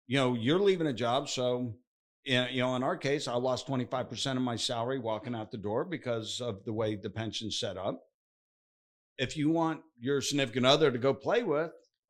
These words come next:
do they have a pension? Do they have anything saved? Are they gonna be able to walk out the door? So technically, you literally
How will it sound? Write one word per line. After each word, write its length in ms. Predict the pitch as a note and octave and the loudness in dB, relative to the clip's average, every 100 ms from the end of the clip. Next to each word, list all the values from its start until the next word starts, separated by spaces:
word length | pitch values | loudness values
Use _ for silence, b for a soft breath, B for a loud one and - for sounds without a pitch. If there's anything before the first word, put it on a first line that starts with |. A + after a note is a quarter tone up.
| - C#3 | -16 -2
do 140 | B2 | 2
they 220 | A#2+ C3+ C3+ | 6 6 6
have 160 | C#3+ | 2
a 40 | C3+ | 0
pension? 600 | C#3 C3 - C#3 B2+ G#2+ | -2 -2 -2 0 0 -2
Do 140 | A#2+ | -4
they 220 | A#2 B2 B2 | 0 0 0
have 260 | C3+ B2 | 0 0
anything 400 | C3 B2+ C#3 A#2+ | -2 -2 -4 -4
saved? 360 | G2 D3+ C#3+ - B2 | -4 -2 -2 -2 -2
Are 120 | A#2 | 0
they 140 | B2+ | 0
gonna 180 | A#2+ C3 | -2 -2
be 140 | A#2+ B2+ | -2 -4
able 120 | A#2+ | -4
to 60 | |
walk 280 | A#2 B2 A#2+ | 0 0 0
out 160 | C3 G#2+ | -4 -4
the 60 | |
door? 400 | A2 G3 A#3 F3+ B B B | -6 -4 -4 -8 B B B
So 160 | - C3 | -4 -2
technically, 600 | - A#3+ E4+ E3+ D#3+ C3+ | -2 -4 -4 -6 -2 -2
you 320 | D#3 B3+ A3+ | -2 -4 -2
literally 580 | A#3 C#4 A3+ E3 D3 | -2 0 0 0 -2